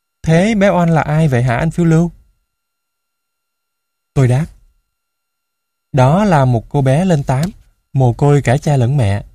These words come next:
Bé Oanh hiện đang sống với dì Dượng ở gần đây, trong cái ngõ hẻm đối diện kia kìa. Dì Dượng bé Oanh không phải là người xấu, nhưng họ vẫn cưng chiều con ruột của họ hơn.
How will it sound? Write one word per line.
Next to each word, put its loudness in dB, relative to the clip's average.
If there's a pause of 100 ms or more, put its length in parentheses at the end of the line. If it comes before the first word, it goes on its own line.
(600)
Bé 0
Oanh 0
hiện 0
đang 0
sống -2
với 0
dì 2
Dượng 0
ở -4
gần -2
đây, 0 (600)
trong 0
cái -4
ngõ 0
hẻm -2
đối 0
diện 0
kia -4
kìa. 0 (1080)
Dì 2
Dượng 2
bé -2
Oanh -2
không -4
phải -2
là -2
người 0
xấu, -4 (400)
nhưng 0
họ -2
vẫn -4
cưng 0
chiều 2
con -2
ruột -2
của -6
họ 0
hơn. 0